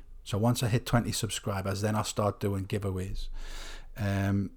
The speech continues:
you'll get access to Patreon-only posts on the Patreon site, Patreon-only polls, and I'm gonna set up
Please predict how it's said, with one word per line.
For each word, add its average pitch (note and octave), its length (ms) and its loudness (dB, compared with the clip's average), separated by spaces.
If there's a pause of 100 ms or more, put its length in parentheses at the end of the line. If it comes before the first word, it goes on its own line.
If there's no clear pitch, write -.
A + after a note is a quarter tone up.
(140)
you'll G2+ 140 -2
get A#2+ 160 6
access - 380 4
to - 120 2
Patreon-only A#2 840 6
posts - 540 6
on A2+ 100 4
the G#2+ 80 4
Patreon C3+ 420 4
site, C3+ 380 4 (340)
Patreon-only A2 640 6
polls, C3+ 540 8 (280)
and G2+ 100 2
I'm G#2 80 4
gonna A2 180 4
set - 320 4
up - 240 0